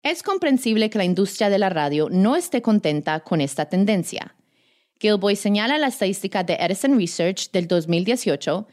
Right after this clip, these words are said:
que cita que el cuarenta y cinco de los oyentes de radio solo escuchan la radio en su automóvil.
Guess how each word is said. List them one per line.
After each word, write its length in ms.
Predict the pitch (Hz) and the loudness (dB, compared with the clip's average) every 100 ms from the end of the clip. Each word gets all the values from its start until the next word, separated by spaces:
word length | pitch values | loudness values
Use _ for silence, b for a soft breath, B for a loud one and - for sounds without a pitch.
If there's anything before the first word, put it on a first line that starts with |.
| b b | b b
que 100 | - | -4
cita 300 | 226 226 240 | -2 0 -2
que 100 | 226 | -2
el 100 | 226 | -2
cuarenta 320 | 220 220 220 | -2 0 0
y 60 | 226 | 0
cinco 380 | - 285 330 392 | -2 -2 0 2
de 60 | |
los 160 | 330 247 | 2 2
oyentes 440 | 208 180 170 190 190 | 0 0 0 -2 -2
de 80 | |
radio 480 | 247 156 135 143 147 - | 0 0 -2 -2 -4 -6
solo 380 | - - 294 | -6 0 2
escuchan 480 | 381 - 277 - 247 | 0 0 -2 0 2
la 100 | 220 | 2
radio 440 | 202 240 226 160 165 | 2 0 2 2 2
en 160 | 160 | -2
su 180 | 165 - | -2 -2
automóvil. 840 | - 139 - 170 226 208 - - | -2 -2 0 2 2 0 -6 -16